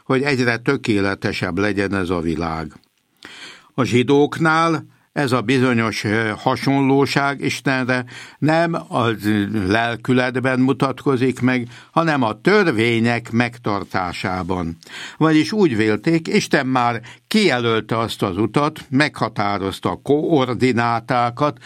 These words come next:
amelyek ny-, nyomán az ember valóban hasonlóvá tud lenni Istenhez. Aki pedig, ö, megvalósítja mindezt, az ugye a zsidók szemében igaz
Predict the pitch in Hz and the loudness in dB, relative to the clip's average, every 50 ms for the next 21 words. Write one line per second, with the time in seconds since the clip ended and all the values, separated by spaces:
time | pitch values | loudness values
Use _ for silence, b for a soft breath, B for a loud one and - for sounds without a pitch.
0 | B B B B B 175 156 143 131 123 117 107 101 - 117 110 117 123 127 131 | B B B B B 0 0 2 2 0 0 -2 -4 -2 0 2 2 2 2 0
1 | 131 123 110 120 127 127 127 123 113 113 120 120 127 123 104 107 113 110 104 95 | 0 0 2 2 2 2 2 2 2 2 0 0 -2 -2 -2 -2 -2 -2 -2 -2
2 | 104 104 104 95 B B B B B B 123 131 135 127 117 107 104 110 110 104 | -2 -2 -2 -4 B B B B B B 0 0 2 2 0 2 2 0 0 0
3 | 104 - B B B 151 143 123 - 123 113 104 95 98 104 104 101 98 101 98 | -4 -8 B B B 0 0 0 0 -2 0 0 2 2 2 2 2 2 2 0
4 | 95 95 - - 117 104 101 107 110 110 104 101 101 107 - 127 117 - - - | 0 -2 -2 -2 -2 0 0 0 0 2 0 0 0 0 -2 -2 -4 -4 -2 -4
5 | 107 98 90 87 90 98 92 87 82 82 B B B B B B - 220 196 - | -2 -2 -2 -4 -4 -4 -4 -4 -8 -10 B B B B B B 2 2 2 2
6 | - 131 117 - 135 120 101 113 110 95 - - B B B B 120 117 113 110 | 0 -2 0 0 -2 0 2 2 0 0 -2 -8 B B B B -2 -2 0 0
7 | 104 104 131 170 185 143 135 139 131 120 110 104 95 - 113 101 - - - 113 | 0 0 0 0 0 0 -2 -2 0 2 0 0 0 0 0 -2 -2 -2 -4 -4
8 | 98 104 127 143 147 143 143 143 139 123 - - - 143 127 127 131 123 107 - | 0 0 0 0 0 0 0 -2 -2 -2 -6 -4 -2 -2 0 0 -2 -4 -6 -10
9 | B B B B - 120 101 107 104 95 90 90 120 127 110 101 95 85 - - | B B B B -2 0 0 0 0 0 0 0 0 0 0 0 -2 -2 -2 -2
10 | 127 120 107 110 107 104 95 104 98 98 101 - - - 165 139 127 113 - 107 | -2 -2 0 0 -2 -2 0 -2 -4 -4 -6 -8 -4 0 2 2 2 2 0 0
11 | 95 107 98 87 92 95 | 0 0 -2 -2 -4 -6